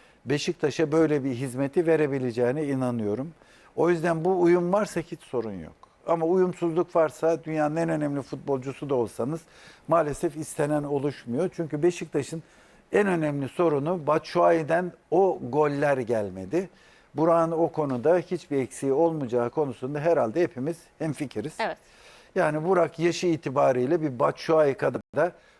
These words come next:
Speaker 1: koşsun diye hiçbirimiz de herhalde beklemeyeceğiz.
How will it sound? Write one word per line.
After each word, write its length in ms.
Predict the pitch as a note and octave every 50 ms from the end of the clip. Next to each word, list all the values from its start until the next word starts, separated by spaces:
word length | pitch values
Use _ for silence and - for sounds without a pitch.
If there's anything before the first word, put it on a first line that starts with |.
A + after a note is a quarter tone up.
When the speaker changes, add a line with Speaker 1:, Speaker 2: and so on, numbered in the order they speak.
| _ -
Speaker 1:
koşsun 680 | - F3 E3 D#3 - - - - E3+ F3 F3+ E3+ D3+ C#3+
diye 220 | D#3 D#3 D#3 E3
hiçbirimiz 680 | D#3 - G#3 F#3+ - - C3 C3+ A#2+ A#2 A2 G#2+ A2+ C#3
de 80 | E3+
herhalde 480 | D3+ E3 F#3 E3+ C3+ A2 G#2+ A#2 D#3+ C3
beklemeyeceğiz. 720 | A#2+ A#2+ - - - C3 A#2 G#2+ F#2+ E2 - C3 D3+ E3